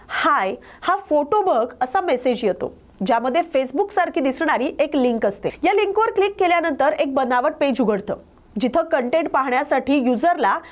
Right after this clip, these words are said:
व्हेरीफाय करायला सांगितलं जातं. अनावधानानं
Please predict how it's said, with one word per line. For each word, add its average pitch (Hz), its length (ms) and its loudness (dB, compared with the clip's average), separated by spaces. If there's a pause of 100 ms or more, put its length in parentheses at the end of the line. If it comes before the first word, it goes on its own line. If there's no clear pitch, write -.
(200)
व्हेरीफाय 339 540 2
करायला 247 380 2
सांगितलं 233 460 0
जातं. 190 320 0 (1500)
अनावधानानं 311 800 2